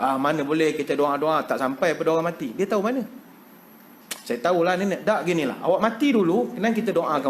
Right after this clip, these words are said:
untuk awak. Nanti you hidup balik cerita, sampai ke tak sampai? You pun tak pernah mati, macam mana you boleh muka confident macam benda tu tak sampai?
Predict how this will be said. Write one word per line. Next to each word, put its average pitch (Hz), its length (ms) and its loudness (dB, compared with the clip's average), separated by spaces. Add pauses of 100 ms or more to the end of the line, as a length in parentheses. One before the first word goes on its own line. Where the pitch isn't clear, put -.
untuk 123 160 2
awak. 110 160 -2 (800)
Nanti 196 320 2
you 233 80 4
hidup 247 240 4
balik 247 160 2
cerita, 208 240 0
sampai 220 320 2
ke 240 80 -2
tak 180 160 2
sampai? 117 240 -4 (880)
You 254 160 2
pun 302 160 0
tak 214 160 0
pernah 202 160 0
mati, 196 320 0
macam 330 80 2
mana 320 80 6
you 185 160 2
boleh 156 160 2 (160)
muka 175 320 -2
confident 226 720 2
macam 180 320 0
benda 170 80 0
tu 180 80 -4
tak 185 160 -2
sampai? 269 400 0